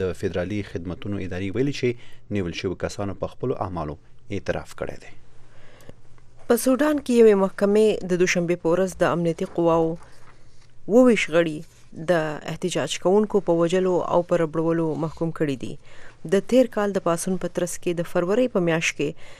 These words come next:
Speaker 2: په توقف خانه کې د یو ښوونکي وژل کېدل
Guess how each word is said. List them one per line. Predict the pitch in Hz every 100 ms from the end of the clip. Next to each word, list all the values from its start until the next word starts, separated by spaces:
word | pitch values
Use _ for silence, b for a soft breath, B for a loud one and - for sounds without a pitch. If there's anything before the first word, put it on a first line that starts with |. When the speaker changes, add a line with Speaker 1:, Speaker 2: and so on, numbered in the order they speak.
| B B
Speaker 2:
په | 190 196
توقف | 185 - 190 - 190
خانه | 180 196
کې | 202 202 190 -
د | 165
یو | 160 -
ښوونکي | 170 165 165 170 170 - -
وژل | 170 170 165 170
کېدل | 160 170